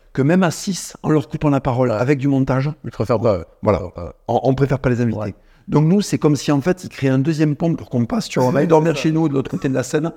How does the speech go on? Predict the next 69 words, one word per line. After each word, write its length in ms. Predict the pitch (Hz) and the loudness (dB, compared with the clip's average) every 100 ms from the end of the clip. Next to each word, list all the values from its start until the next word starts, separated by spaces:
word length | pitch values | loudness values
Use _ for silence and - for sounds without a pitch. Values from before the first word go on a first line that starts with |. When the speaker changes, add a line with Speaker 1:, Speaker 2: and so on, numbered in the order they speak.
| - - | -14 -20
Speaker 1:
sans 280 | - 160 151 | 0 2 2
éclater 340 | - 233 165 | -2 -2 0
les, 80 | 143 | -2
sa-, 220 | - 131 | -4 -6
les 140 | 123 123 | -4 -2
Speaker 2:
Mais 60 | 123 | 0
il 60 | |
n'y 80 | 127 | 0
a, 40 | 127 | 0
Speaker 1:
cinq, 60 | |
Speaker 2:
il 60 | 127 | 0
y 40 | |
a 40 | 123 | 2
Speaker 1:
euh, 20 | |
Speaker 2:
pas 120 | 147 | 2
les 80 | 143 | 0
spots, 340 | - 143 139 | 0 -2 -2
euh, 220 | 127 117 117 | 0 0 0
de 80 | 123 | -2
lumière 360 | 127 131 123 | -2 2 2
dessus, 240 | 123 117 - | 0 -8 -12
quoi. 120 | - - | -10 4
Speaker 1:
Oui, 140 | 175 | 6
exactement, 500 | 165 143 160 160 143 | 6 2 -2 0 -2
tu 80 | 120 | 0
Speaker 2:
Il 40 | |
n'y 60 | 131 | 0
a 20 | |
Speaker 1:
vois. 80 | 160 | 2
Speaker 2:
pas 20 | |
d'éclairage 360 | 151 147 147 170 | 0 2 2 2
public. 560 | 160 208 160 151 - - | 0 0 -2 -6 -4 0
Speaker 1:
Et 80 | |
c'est, 320 | 156 202 170 143 | 0 4 4 2
et 60 | |
si 80 | 123 | -2
tu 160 | - 160 | -4 -2
veux, 120 | 185 | -2
c'est, 340 | - - 120 - | -2 -2 -2 -4
c'est, 400 | - - 117 - - | -8 -4 -4 -6 -6
on, 120 | 127 | -2
ils 180 | 135 127 | 0 2
en 80 | 135 | 0
sont 220 | - 135 | 0 -2
à 60 | 117 | -2
tel, 320 | - 165 156 | 0 0 0
ils 60 | - | -4
sont 180 | 120 | -2
tellement 260 | 117 165 175 | 0 2 2
désarmés 640 | 156 147 139 123 131 123 - _ _ - | 2 2 2 0 0 -2 -6 _ _ -8
devant 320 | - 117 127 | 0 2 2
ce 80 | - | -2
qu'on 120 | 113 | -2
a 100 | 107 | -2
créé 280 | - 135 135 | -2 2 4
en 100 | 117 | 2
termes 200 | 110 104 | 2 0
de 80 | 98 | 2
rhétorique, 540 | 101 117 117 110 98 | 0 0 0 0 -2
d'humour, 500 | 95 123 127 127 - _ _ _ _ | -2 2 2 0 -4 _ _ _ _
euh, 100 | 82 | -2
de 100 | 80 | -2
performance, 560 | 98 101 - 95 98 90 | -2 -2 0 0 0 -2
en 40 | |
fait, 180 | 76 87 | -4 -4
Speaker 2:
Ouais. 80 | 101 | -4
Speaker 1:
faut 120 | - | -2
le 60 | 87 | -2
dire. 300 | 92 120 - | 0 0 -4